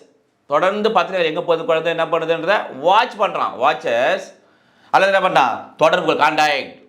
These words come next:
மூணு விஷயம் தான், constantly follows or watches or contact. இந்த மூன்றுமே இவன் செய்கிறான் நேரடியாக. ஃபர்ஸ்ட் என்னது?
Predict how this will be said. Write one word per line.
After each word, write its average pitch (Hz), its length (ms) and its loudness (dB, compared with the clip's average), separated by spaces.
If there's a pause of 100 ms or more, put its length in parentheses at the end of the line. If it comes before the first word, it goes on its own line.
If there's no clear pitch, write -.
(120)
மூணு 147 220 -4
விஷயம் 196 280 0
தான், 202 420 0
constantly 175 500 -2 (120)
follows 196 360 0
or 160 240 0 (100)
watches 196 480 -2 (120)
or 151 220 0
contact. 135 840 -4 (360)
இந்த 131 140 -2
மூன்றுமே 262 800 0
இவன் 220 220 -2
செய்கிறான் 202 440 0
நேரடியாக. 214 840 -2 (760)
ஃபர்ஸ்ட் 156 280 -8
என்னது? 202 380 -2